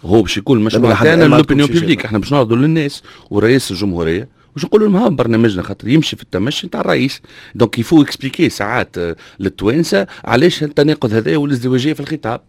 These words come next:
Speaker 1: خاطر رئيس الجمهورية من اون principe ما يسمحش انه تصير تو داكوردو نواب احرار هما داكوردو، اما راهو وزيرته في الحكومة نتاعو، ما يجيش زاد آلية الضمان البنكي اللي احنا نحكيو عليه هذه، اللي باش تعد تسمح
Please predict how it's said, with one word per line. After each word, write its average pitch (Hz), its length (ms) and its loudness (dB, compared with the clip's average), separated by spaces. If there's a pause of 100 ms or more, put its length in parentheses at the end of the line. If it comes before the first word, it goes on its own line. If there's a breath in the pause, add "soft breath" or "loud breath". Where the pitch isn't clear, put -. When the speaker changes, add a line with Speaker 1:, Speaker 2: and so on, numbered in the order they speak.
(300 loud breath)
Speaker 1:
خاطر 117 240 0
رئيس 131 120 6
الجمهورية 113 500 6
من 107 240 6
اون 120 140 2
principe 117 400 0 (140)
ما 104 60 -2
يسمحش - 460 -2 (320 loud breath)
انه 120 220 6
تصير 120 300 2
تو 101 200 2
داكوردو 110 360 2
نواب 104 240 2
احرار 90 360 0
هما 80 260 -8 (520)
داكوردو، 101 440 0 (300 loud breath)
اما 110 160 4
راهو 131 180 4
وزيرته 131 460 -4 (320)
في 139 100 -4
الحكومة 214 360 -2
نتاعو، 185 340 0 (420 loud breath)
ما 135 100 8
يجيش 226 240 6
زاد 123 200 4
آلية 127 320 4
الضمان 110 320 4
البنكي 101 360 0
اللي 87 100 -4
احنا 95 160 -4
نحكيو - 220 -8
عليه 87 340 -2
هذه، 87 260 -2 (400 loud breath)
اللي 92 160 2
باش - 100 -6
تعد 104 200 0
تسمح - 460 -2